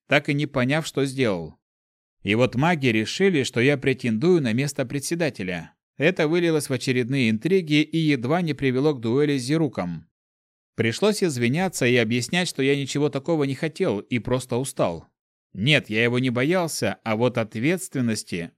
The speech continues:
очень даже. Но, к счастью, мы сумели понять друг друга, и конфликт был улажен. Зиму мы пропустили.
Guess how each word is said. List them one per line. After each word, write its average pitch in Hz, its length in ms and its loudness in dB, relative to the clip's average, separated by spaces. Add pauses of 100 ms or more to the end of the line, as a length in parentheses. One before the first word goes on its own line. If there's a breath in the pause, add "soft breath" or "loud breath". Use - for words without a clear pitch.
(100)
очень 147 320 -2
даже. 80 400 -8 (540)
Но, 170 200 2
к 196 60 -6
счастью, 180 400 0
мы 151 100 -2
сумели 139 380 0
понять 147 460 0
друг 160 180 -2
друга, 139 380 0
и 190 200 0
конфликт 160 560 -2
был 139 300 0
улажен. 92 580 -2 (1080)
Зиму 143 520 0
мы 180 140 2
пропустили. 135 840 -4